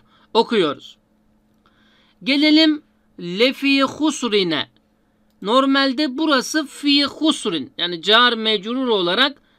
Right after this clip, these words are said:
burası fi husrin. Ama Allahu Teala burada bir de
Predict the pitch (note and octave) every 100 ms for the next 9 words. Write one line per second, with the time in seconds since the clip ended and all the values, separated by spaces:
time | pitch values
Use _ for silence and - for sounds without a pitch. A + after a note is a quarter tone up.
0 | _ G#3 B3+ A#3 - E3 - F3+ E3 B3
1 | C4+ C#4+ D4+ D4+ - _ _ _ _ _
2 | G3+ C4+ C4 C4+ D4+ C#4+ C4 A#3+ A3+ A3+
3 | A3+ G#3+ A3 C#4+ A#3+ B3+ A#3 D4 C4 F#3+
4 | C4 C#4+